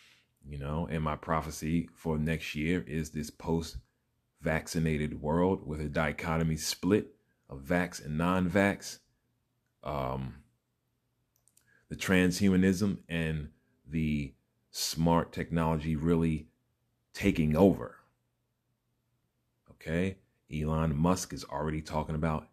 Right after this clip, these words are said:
inhabiting Mars. So what's gonna happen to the Earth, my man? What's going on? You gotta really look at this. You really do. So, not to promote any fear, is to promote power.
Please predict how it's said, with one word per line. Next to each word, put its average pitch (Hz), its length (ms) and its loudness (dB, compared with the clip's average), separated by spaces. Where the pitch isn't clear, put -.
inhabiting 82 600 2
Mars. 95 640 2
So 80 140 -8
what's 78 240 -2
gonna 76 220 -2
happen 71 280 -6
to 78 120 -6
the 73 220 -6
Earth, 101 320 2
my 67 160 -10
man? 87 320 -2
What's 85 180 -8
going 85 340 0
on? 98 320 4
You 98 120 -4
gotta 80 220 4
really 69 280 -2
look 71 240 -2
at - 140 -14
this. - 360 -20
You 80 160 -4
really 76 300 -2
do. 67 420 -12
So, 82 600 0
not 78 320 -4
to 76 100 -10
promote 78 500 0
any 76 200 -2
fear, 90 440 6
is 71 100 -8
to 69 60 -12
promote 76 420 -6
power. 78 640 -6